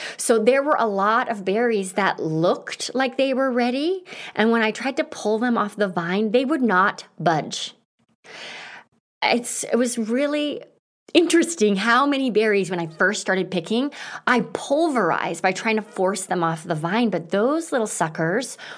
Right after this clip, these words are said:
were not gonna go until they were ready. So in the beginning of our adventure, harvesting was really slow going because not all the berries were ripe. We were looking in the wrong spot, right?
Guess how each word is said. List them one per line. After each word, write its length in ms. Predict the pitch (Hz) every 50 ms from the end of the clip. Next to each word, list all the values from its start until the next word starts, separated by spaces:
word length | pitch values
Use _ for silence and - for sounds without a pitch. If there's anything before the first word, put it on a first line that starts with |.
| - -
were 140 | - 185 190
not 320 | 208 220 233 294 294 294
gonna 200 | - 269 262 262
go 640 | 247 202 175 156 220 240 240 240 214 190 180 185 190
until 460 | - 196 185 180 185 196 185 190 190
they 200 | 180 190 190 185
were 220 | 185 190 185 180
ready. 460 | 160 160 160 165 - 143 - - - - - _ _ _ _ -
So 200 | - - 226 214
in 140 | - 247 247
the 80 | 269 247
beginning 720 | 214 233 185 165 170 233 240 226 214 185 180 214 254 262 - - _ _ _ _ -
of 140 | 185 180
our 180 | 190 180 185 185
adventure, 720 | 185 165 156 180 180 190 185 - - 156 143 123 208 214 - _ _ _ _ _ _ _ _ _ _ _ _ _ _ _ - - - - - - -
harvesting 640 | - 196 196 190 214 208 - - 254 254 262 277 277 - - - - - - -
was 200 | - 202 190 190
really 540 | 202 185 190 208 196 226 220 202 196 208 208
slow 400 | 202 - - 175 165 156 160 165
going 480 | 160 214 160 139 147 160 214 311 415 415 - - _ _ _ _ - - -
because 340 | 208 190 202 190 180 175 165
not 140 | 185 170 156
all 100 | 156 156
the 80 | 160
berries 340 | 156 160 151 156 156 147 151
were 140 | - 156 151
ripe. 500 | 175 269 311 320 320 311 302 302 302 - - - - - - -
We 60 | -
were 120 | 196 180 165
looking 300 | 151 165 165 185 165 160
in 80 | 160
the 80 | 160 160
wrong 260 | 160 160 156 165 196
spot, 720 | - - - - 320 320 311 320 311 302 285 294 - - - - - - 165 160
right? 320 | - 202 202 208 208 208